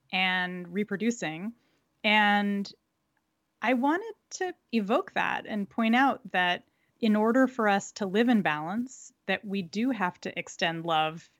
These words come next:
in places that we might not expect. A lot of this book is about having uprisings against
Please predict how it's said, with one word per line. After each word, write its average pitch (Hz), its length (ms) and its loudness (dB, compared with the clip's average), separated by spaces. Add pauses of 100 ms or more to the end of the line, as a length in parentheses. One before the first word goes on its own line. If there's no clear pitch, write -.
in 180 160 -4
places 185 460 0
that - 200 0
we 196 140 2
might 185 240 0
not 180 180 0
expect. - 680 -6 (500)
A 220 60 4
lot 214 200 4
of 233 80 2
this 254 160 0
book 202 240 -6
is 196 140 -4
about 175 640 -4 (300)
having 185 840 -6 (600)
uprisings 240 920 0
against 170 840 -6